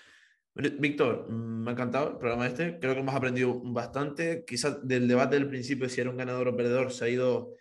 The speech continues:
eh, desdibujando toda la figura y que ya el, el aficionado que nos escuche juzgue por sí mismo, pero para nosotros,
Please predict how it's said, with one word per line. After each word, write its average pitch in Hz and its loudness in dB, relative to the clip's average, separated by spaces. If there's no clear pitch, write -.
eh, 113 4
desdibujando 117 0
toda 123 4
la 120 2
figura 123 0
y 113 -6
que 107 -10
ya 117 0
el, 113 -2
el 107 -4
aficionado 113 -6
que 117 -4
nos 113 -8
escuche 110 -6
juzgue 139 2
por 113 0
sí 107 -6
mismo, 131 -2
pero 120 0
para 113 -2
nosotros, 123 -2